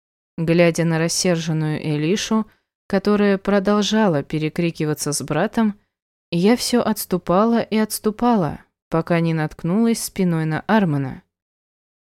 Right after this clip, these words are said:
Я оглянулась, и наши взгляды встретились.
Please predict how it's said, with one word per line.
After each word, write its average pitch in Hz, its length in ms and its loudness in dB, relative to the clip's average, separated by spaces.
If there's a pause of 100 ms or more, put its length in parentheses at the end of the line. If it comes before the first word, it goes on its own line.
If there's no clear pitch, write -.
(220)
Я 185 280 2
оглянулась, 196 920 2
и 165 100 -2
наши 160 320 0
взгляды 151 460 -2
встретились. 156 840 -4